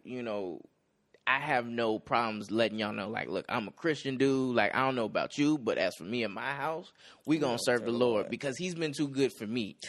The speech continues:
Speaker 1: to,
Speaker 2: <laughs>
Speaker 1: to me, for me to sit, have my wife and kids sit there like, "Dad, we don't really believe in God." Look, your daddy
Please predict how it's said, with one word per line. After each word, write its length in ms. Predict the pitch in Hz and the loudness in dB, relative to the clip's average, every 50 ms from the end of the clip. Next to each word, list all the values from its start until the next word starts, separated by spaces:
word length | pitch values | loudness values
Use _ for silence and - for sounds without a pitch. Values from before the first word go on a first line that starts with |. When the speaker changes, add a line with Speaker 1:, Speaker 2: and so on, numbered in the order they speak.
| - 359 | 2 2
Speaker 1:
to, 180 | 466 - - - | 2 2 0 -2
Speaker 2:
<laughs> 80 | - - | -2 -2
Speaker 1:
to 80 | 165 | 0
me, 380 | 131 127 156 185 175 - - - _ _ _ _ _ _ _ _ _ _ _ _ _ _ _ _ _ - | 0 0 -2 -2 -2 -4 -8 -14 _ _ _ _ _ _ _ _ _ _ _ _ _ _ _ _ _ -6
for 80 | 139 143 | -4 0
me 220 | 143 156 160 156 | 2 2 2 2
to 160 | 143 135 120 104 - - - | 2 0 -2 -4 -12 -16 -12
sit, 260 | - - - 147 - 117 127 - | -8 -2 0 0 0 0 0 2
have 180 | 147 147 139 | 4 4 4
my 120 | 135 127 127 | 4 2 4
wife 220 | 127 127 127 120 127 | 4 4 4 2 0
and 80 | 120 | -2
kids 220 | - 143 131 120 - | 0 0 0 2 0
sit 160 | 131 117 - | -4 -2 0
there 140 | 120 117 113 | 2 2 4
like, 260 | 113 110 110 95 - | 4 2 0 0 -2
"Dad, 220 | - 123 135 131 131 | -2 -2 0 0 0
we 60 | 143 | -2
don't 200 | 143 143 131 123 | -2 -2 -2 -2
really 160 | 135 127 117 | -2 -4 -4
believe 340 | 110 104 110 123 135 120 113 | -4 -4 -4 -4 -2 -2 -4
in 80 | 110 | -4
God." 360 | 107 113 107 104 95 90 - - - - - _ _ - | -4 -2 -2 -2 -2 -4 -6 -12 -18 -20 -20 _ _ -4
Look, 300 | 139 147 139 117 - - 107 | 0 2 2 2 2 -2 -4
your 140 | 110 120 110 | -4 -2 2
daddy 600 | 107 139 156 180 180 165 151 139 127 98 - | 6 6 6 6 6 4 2 0 -2 -4 -8